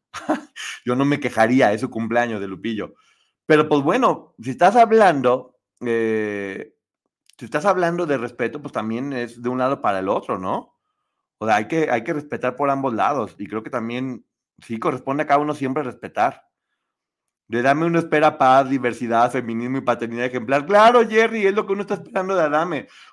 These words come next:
Por eso todo el mundo estamos viendo La Casa de los, de los Famosos.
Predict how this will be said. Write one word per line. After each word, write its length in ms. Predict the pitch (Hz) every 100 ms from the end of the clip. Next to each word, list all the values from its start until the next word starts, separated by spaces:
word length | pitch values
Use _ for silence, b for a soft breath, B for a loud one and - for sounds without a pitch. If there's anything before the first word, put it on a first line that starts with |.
| -
Por 120 | 139
eso 100 | 175
todo 120 | 196
el 60 | 170
mundo 100 | 175
estamos 220 | 170 170
viendo 160 | 165 170
La 120 | 143
Casa 220 | 143 156
de 80 | 143
los, 480 | 123 113 110 107 _
de 120 | 110 113
los 160 | 110
Famosos. 720 | 113 110 117 - 110 90 _